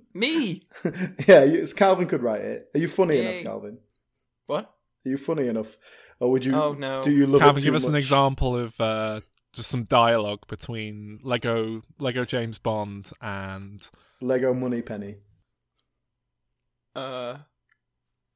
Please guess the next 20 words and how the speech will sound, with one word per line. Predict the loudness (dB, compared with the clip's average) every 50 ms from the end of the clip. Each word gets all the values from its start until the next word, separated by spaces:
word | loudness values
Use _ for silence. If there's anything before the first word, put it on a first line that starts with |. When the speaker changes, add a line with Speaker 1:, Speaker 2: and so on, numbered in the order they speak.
| _ _ _ _ _ _ _ _ -10
Speaker 1:
I, | -10 -10 -10 -8 -8
I | -8 -8
think | -6 -6 -8 -6 -4
I | -4 -4
had | -2 -2
a | -2 -4
head | -4 -4 -2 -2 -2 -2
when | -4 -6
I | -6 -8 -8
came | -8 -6 -6 -6 -6
in. | -8 -10 -10 -12 -14 -16
<laughs> | _ -12 2 4 4 4 6 6 8 10 10 10 8 10 12 12 12 12 12 10 10 10 10 6 6 6 6 6 6 6 8 8 8 8 4 2 -4 -16 -14 -14 2 8 10 12 12 12 10 10 10 12 12 12 10 10 12 12 12 12 12 8 8 8 8 8 6 4 6 6 8 8 8 6 8
Speaker 3:
Oh, | 10 12 12 12 12 12 12 10 8 4 -4 -12 -12 -4 0
give | 2 2 6 8
that, | 8 6 6 4 0 -8 -16 _ _ _ _
give | 2 4 6
that | 8 8 8 6 8
man | 8 10 10 10 8 6 6
the | 6 6 6 4 2 _ _ _ _ _ -18 0
million | 4 4 6 8 6 6 6 6 4 2 -2 0